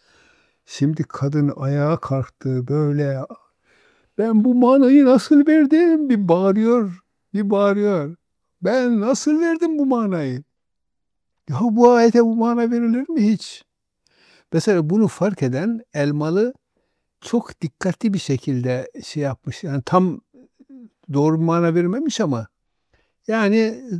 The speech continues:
isteyen doğruyu anlayabilir orada. Ya yanlış anlamış fakat şey yapamamış. Neyse, şimdi buradan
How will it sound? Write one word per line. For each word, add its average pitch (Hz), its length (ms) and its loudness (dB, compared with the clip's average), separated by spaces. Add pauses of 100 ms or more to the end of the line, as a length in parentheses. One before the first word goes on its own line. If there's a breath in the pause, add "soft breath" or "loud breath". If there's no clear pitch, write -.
(200)
isteyen 208 520 0
doğruyu 185 340 4
anlayabilir 156 540 0
orada. 107 420 -8 (1000)
Ya 147 100 -2
yanlış 175 400 4
anlamış 180 540 0
fakat 202 280 -6
şey - 160 -6
yapamamış. 107 720 -8 (1900)
Neyse, 165 520 2
şimdi 180 460 -2
buradan 185 420 0